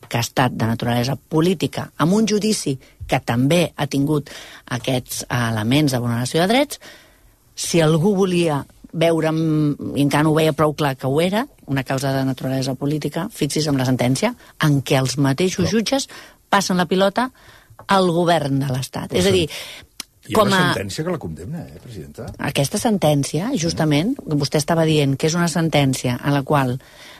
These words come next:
Speaker 1: mm, després de condemnar-me a quatre anys, sis mesos i un dia de presó, tretze anys d'inhabilitació i trenta-sis mil euros de multa, diu, però com que això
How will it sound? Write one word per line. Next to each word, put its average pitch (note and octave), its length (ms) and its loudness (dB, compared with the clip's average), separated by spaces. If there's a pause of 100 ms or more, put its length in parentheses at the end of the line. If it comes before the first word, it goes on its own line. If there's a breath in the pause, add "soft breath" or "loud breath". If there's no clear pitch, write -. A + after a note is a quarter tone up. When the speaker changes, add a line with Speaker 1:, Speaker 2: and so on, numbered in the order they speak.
(180 loud breath)
Speaker 1:
mm, C#3 440 2
després D3+ 280 0
de E3 80 2
condemnar-me D3+ 560 2
a C3 60 0
quatre D#3+ 360 2
anys, C3 300 0
sis D#3+ 240 -2
mesos C#3 460 0
i F3 140 2
un E3 160 2
dia D3 240 2
de C3 120 0
presó, B2+ 400 -2 (220)
tretze D#3+ 420 2
anys C#3+ 280 2
d'inhabilitació C#3 880 0
i G3 100 2
trenta-sis D3 720 0
mil C#3 160 2
euros B2 440 -4 (100)
de B2 140 -10
multa, D3 440 0 (760 loud breath)
diu, D3+ 240 2
però E3 160 0
com F3+ 140 2
que F3 80 2
això G3+ 160 2